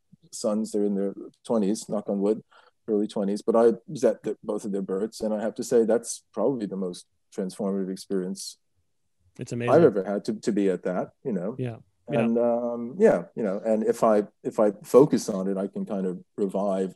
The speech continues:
Speaker 1: a sense of what it was like, but it
Speaker 2: Mm.
Speaker 1: certainly was one of those sort of limit, those limit experiences, you know?
Speaker 2: Yeah. Well, w-,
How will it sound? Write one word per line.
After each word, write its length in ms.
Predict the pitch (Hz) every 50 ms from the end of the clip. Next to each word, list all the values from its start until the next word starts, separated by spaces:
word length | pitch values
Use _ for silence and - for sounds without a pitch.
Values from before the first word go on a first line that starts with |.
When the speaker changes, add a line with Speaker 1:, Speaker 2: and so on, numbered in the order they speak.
| _
Speaker 1:
a 80 | - 101
sense 320 | - - - - 196 -
of 100 | - - -
what 220 | - - - 190 190
it 40 | -
was 180 | 196 180 - 101
like, 280 | 208 - - 87 202 -
but 100 | - 98
it 40 | 90
Speaker 2:
Mm. 40 | 92 -
Speaker 1:
certainly 300 | - 131 147 139 107 95
was 160 | 95 92 -
one 100 | - 92
of 140 | 90 92 90
those 240 | 90 92 90 90 -
sort 120 | - 95
of 80 | 87 87
limit, 300 | 87 95 98 98 95 95 _ _ -
those 220 | - 98 95 92 104
limit 240 | 107 107 101 90
experiences, 840 | 92 87 - - - 107 110 117 110 98 95 - - 78 82 95 - -
you 80 | - 90
know? 180 | 85 82 - _ _ _ _ _ _ -
Speaker 2:
Yeah. 200 | 139 143 135 - _ _ _ _ _ _ - - _ _ _ -
Well, 360 | 170 175 165 165 - - - -
w-, 100 | 117 -